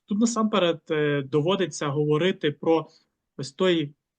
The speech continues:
високий пресинг Реала, несистемний та уривчастий, що спроби застосовувати високий пресинг переважно не мали сенсу з боку мадридців,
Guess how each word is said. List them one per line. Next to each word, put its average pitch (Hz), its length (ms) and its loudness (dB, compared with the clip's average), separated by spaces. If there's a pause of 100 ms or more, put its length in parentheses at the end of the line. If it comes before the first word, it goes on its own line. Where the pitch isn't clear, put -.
високий 160 640 -2
пресинг 156 680 -4
Реала, 127 440 -2
несистемний 151 920 -4
та 160 140 -4
уривчастий, 151 920 -4 (300)
що 147 720 -2
спроби 175 600 -2
застосовувати 151 1000 -2
високий 143 440 -6
пресинг 165 680 -6
переважно 156 540 -2
не 170 200 -2
мали 160 360 0
сенсу 147 440 -4
з 127 60 -8
боку 160 300 -2
мадридців, 190 600 -2